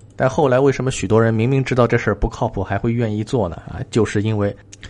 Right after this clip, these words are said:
它可以被演绎成很多有意思的许愿的场景。比方说，你在后面就可以看到各种各样的神奇故事了啊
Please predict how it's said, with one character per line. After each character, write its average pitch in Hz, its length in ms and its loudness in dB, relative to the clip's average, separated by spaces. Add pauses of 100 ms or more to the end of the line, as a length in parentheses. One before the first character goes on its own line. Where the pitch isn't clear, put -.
(180)
它 - 120 -8
可 - 140 -2
以 127 100 2
被 135 160 4
演 107 200 -2
绎 120 80 -2
成 131 160 -4
很 98 200 -6
多 135 140 0
有 101 280 0
意 240 160 4
思 - 120 -2
的 98 140 0
许 - 240 -8
愿 113 200 2
的 92 100 -2
场 92 260 -4
景。 101 100 -8 (220)
比 98 100 -2
方 135 200 0
说， 156 180 2
你 117 80 -2
在 120 160 2
后 123 140 -2
面 110 100 -2
就 107 80 -4
可 117 120 -4
以 101 80 0
看 - 220 -6
到 107 140 -2
各 139 180 2
种 95 140 -4
各 107 80 2
样 104 160 2
的 101 80 0
神 107 200 -2
奇 - 180 -2
故 104 180 -2
事 - 140 -6
了 90 100 -6
啊 90 220 -6